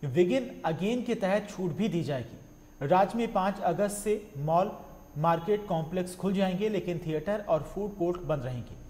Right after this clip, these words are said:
सुबह नौ बजे से शाम सात बजे तक malls खोलने की अनुमति दी गई है।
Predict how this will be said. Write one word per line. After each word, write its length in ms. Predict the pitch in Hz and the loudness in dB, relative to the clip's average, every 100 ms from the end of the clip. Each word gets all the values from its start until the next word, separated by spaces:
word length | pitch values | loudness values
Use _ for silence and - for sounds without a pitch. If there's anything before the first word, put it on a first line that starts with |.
| - - - | -18 -18 -8
सुबह 280 | 185 170 180 | -2 0 2
नौ 160 | 185 | 2
बजे 200 | 190 185 | 2 0
से 340 | 185 220 220 - - - | 0 -2 -2 -10 -18 -14
शाम 300 | - 185 196 | 0 2 2
सात 300 | - 190 208 | 0 2 2
बजे 280 | 190 175 175 | 2 -2 0
तक 220 | 190 202 | 0 0
malls 260 | 165 165 180 | 0 0 0
खोलने 360 | - 156 156 175 | -2 -6 -4 -4
की 100 | 160 | -4
अनुमति 320 | 139 139 202 | -4 -4 -4
दी 140 | 190 | -2
गई 160 | 185 170 | 0 0
है। 300 | 165 180 | 0 -4